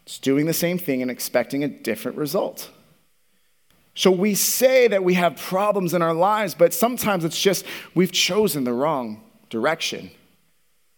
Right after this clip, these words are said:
We've chosen the wrong road. And what we see here with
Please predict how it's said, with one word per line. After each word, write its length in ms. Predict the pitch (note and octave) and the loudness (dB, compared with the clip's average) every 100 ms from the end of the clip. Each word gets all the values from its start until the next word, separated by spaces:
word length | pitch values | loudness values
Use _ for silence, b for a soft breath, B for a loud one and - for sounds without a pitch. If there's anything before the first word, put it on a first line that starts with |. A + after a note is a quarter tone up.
| _ - | _ -8
We've 100 | B2 | -2
chosen 400 | - G#3+ G3+ E3 | 2 4 4 2
the 100 | D3 | 0
wrong 320 | D#3 D#3 C#3+ | 2 0 -2
road. 420 | B2 C#3 A2+ G2 - _ _ _ _ _ _ b b b b b _ - | 0 0 -2 -8 -18 _ _ _ _ _ _ b b b b b _ 0
And 320 | D#3+ D#3 C3+ - - _ _ _ _ _ _ _ _ _ _ _ _ _ | 2 2 -4 -14 -20 _ _ _ _ _ _ _ _ _ _ _ _ _
what 180 | C#3+ E3 | 2 2
we 100 | F3 | 4
see 260 | E3 G#3+ G#3 | 0 2 4
here 180 | F#3+ E3+ | 4 6
with 480 | D#3+ B2+ - - | 4 2 -10 -18